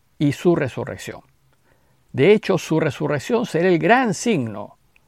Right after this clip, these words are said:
de que es efectivamente el Mesías.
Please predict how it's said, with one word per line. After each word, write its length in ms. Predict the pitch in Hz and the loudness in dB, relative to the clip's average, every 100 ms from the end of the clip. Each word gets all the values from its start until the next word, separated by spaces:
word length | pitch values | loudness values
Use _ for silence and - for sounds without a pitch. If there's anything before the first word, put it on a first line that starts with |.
| _ - | _ -4
de 120 | 131 | -4
que 280 | 120 123 131 | 0 0 -2
es 260 | 127 - _ - | -4 -12 _ -4
efectivamente 1080 | 131 127 120 180 143 127 117 110 123 127 - | -2 -2 2 2 2 -2 -6 -6 -6 -8 -6
el 200 | 147 123 | -4 -4
Mesías. 680 | 104 - 85 90 - - - | -4 -8 -12 -14 -20 -20 -20